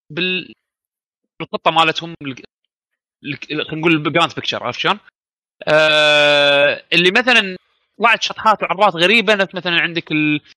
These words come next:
الالوتيشن مال النينتندو سويتش كتصنيع اللي كان مخصص حق اليابان بسبة ال-، الديماند العالي اللي صار بأمريكا، آه، حولوه من،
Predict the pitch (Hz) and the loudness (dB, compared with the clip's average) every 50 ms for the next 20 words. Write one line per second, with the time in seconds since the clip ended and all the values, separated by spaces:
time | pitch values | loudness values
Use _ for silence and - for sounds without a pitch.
0 | _ _ - 147 139 160 165 165 - 214 214 - - 180 165 156 156 160 151 156 | _ _ -4 -2 -2 -2 -2 0 0 0 0 0 -2 -4 -4 -2 0 0 2 2
1 | 151 147 143 143 143 139 135 135 131 131 - - - 175 165 160 143 - 170 156 | 2 0 0 0 -2 -4 -6 -8 -10 -12 -12 -10 -8 -6 -4 -2 -2 -2 -2 -4
2 | - - - 131 - 143 - - 165 170 143 131 139 135 139 135 123 - - 143 | -4 -4 -6 -6 -6 -8 -6 -2 0 0 0 0 0 -2 -4 -6 -6 -4 -6 -6
3 | 143 143 139 - - 170 - 165 - - 160 139 143 143 143 143 143 165 170 170 | -6 -6 -8 -6 -6 -6 -4 -6 -6 -6 -6 -2 0 2 2 2 0 -2 -6 -10
4 | 165 175 - _ _ _ - 127 - - 160 156 170 - - 156 151 147 147 - | -10 -10 -14 _ _ _ -6 -4 -2 -2 0 -2 -2 -2 0 2 2 2 0 -2
5 | - - - _ - 127 120 123 139 151 185 214 196 175 - - - 180 170 160 | -8 -20 -18 _ -12 -8 -4 -2 2 2 2 2 2 0 -2 -4 -4 -6 -6 -6
6 | 151 147 - - 156 151 139 139 135 131 147 151 139 - 151 151 190 202 - _ | -4 -4 -2 0 0 0 0 -2 -4 -2 -2 -2 0 0 2 2 2 0 -2 _
7 | _ _ _ _ _ _ _ - - 135 127 131 131 131 127 127 127 127 123 123 | _ _ _ _ _ _ _ -8 -4 -2 0 2 2 2 2 2 2 4 4 2
8 | 127 - - - _ _ - - 147 147 156 175 190 180 170 160 156 151 147 143 | 2 0 -2 -8 _ _ -4 -2 -2 0 2 2 0 0 -2 -4 -6 -6 -6 -10